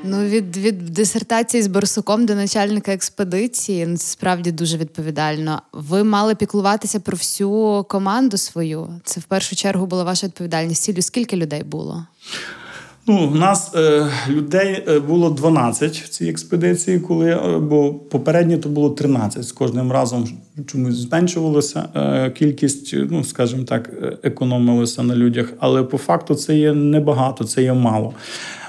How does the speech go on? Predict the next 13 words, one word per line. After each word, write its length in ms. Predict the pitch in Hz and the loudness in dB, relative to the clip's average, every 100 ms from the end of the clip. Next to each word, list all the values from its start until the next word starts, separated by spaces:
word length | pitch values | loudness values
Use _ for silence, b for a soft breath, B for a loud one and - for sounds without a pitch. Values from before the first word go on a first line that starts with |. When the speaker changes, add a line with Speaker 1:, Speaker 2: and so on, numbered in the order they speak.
| - | -2
Speaker 2:
Е, 760 | 127 123 120 120 120 120 120 120 | 4 6 6 6 6 6 6 6
ну, 160 | 147 | 6
це 240 | 156 180 175 | 4 4 6
ми 120 | 170 | 6
говоримо 300 | 143 165 156 | 6 4 4
про 120 | - | 4
зимівників, 600 | 143 147 147 117 110 110 117 | 2 4 4 4 2 0 -2
які 200 | 113 135 | 0 0
залишаються 800 | 127 123 - 139 131 120 - | 2 -2 0 0 0 0 0
на 600 | 120 120 120 123 123 123 120 | 2 4 2 0 0 -2 -4
цілий 680 | - 123 120 120 120 123 120 | -2 2 4 4 4 2 2
рік 300 | 113 - - | 0 -2 -8
зимувати. 580 | 113 113 117 117 - - | -4 -2 -2 -4 -8 -16